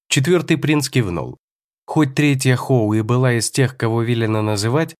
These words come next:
но неприязни к ней он не испытывал. Сказать больше, он как-то сразу проникся к ней симпатией.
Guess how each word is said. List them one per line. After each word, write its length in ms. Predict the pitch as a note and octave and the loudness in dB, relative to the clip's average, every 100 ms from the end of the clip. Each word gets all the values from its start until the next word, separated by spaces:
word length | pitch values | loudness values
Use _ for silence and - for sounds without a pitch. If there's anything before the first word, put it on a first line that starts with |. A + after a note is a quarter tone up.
| _ _ _ | _ _ _
но 140 | B2 D3 | 2 4
неприязни 640 | D#3+ C#3 E3+ F3+ C#3 C#3+ | 2 0 0 0 0 -2
к 80 | C3 | 0
ней 180 | D3+ D3 | 2 2
он 120 | C#3 | 2
не 140 | C3+ | 2
испытывал. 560 | C3 - F2+ - - - _ _ _ _ | 0 -2 -8 -8 -16 -18 _ _ _ _
Сказать 420 | - - C3 B2+ A#2 | -4 2 2 2 0
больше, 340 | C#3+ C3 B2 | 0 0 0
он 120 | A2 | -2
как-то 300 | B2+ C3 C3 | -2 -2 -2
сразу 360 | B2+ C#3 C3+ B2 | 0 0 -2 -2
проникся 520 | C3 C#3 C#3+ - G#2+ | -2 -2 -2 -4 -6
к 80 | - | -4
ней 120 | A2 | -4
симпатией. 720 | - B2 B2 F#2+ - C2+ - | -2 -2 -2 -6 -10 -14 -16